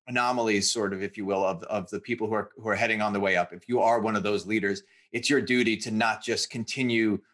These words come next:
on the same path that the people before you did, but to sort of be that,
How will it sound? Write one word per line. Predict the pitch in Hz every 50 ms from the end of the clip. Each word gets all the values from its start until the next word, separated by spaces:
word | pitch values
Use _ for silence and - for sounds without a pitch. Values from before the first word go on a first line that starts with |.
| _ _
on | - 120 113
the | 110
same | - - 123 117 113
path | - - 117 110 107 101 -
that | - 104 -
the | -
people | - - 123 117 - 101
before | 87 82 - - 139 131 127
you | 113 107 107
did, | 87 - 101 92 87 85 - _ _ _ _ _
but | 107 104
to | - 110
sort | - - 117 104
of | 101 92 - - _ - 107 _ _ _ _
be | - 131 143 156
that, | 131 139 127 123 - -